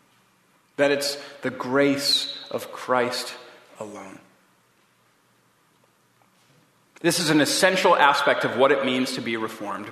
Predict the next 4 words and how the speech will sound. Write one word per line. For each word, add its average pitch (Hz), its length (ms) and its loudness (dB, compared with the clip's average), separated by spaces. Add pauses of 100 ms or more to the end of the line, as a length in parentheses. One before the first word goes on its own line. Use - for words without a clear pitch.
by 131 260 4
grace 117 460 -2 (600)
through 127 260 -4
faith. - 480 -10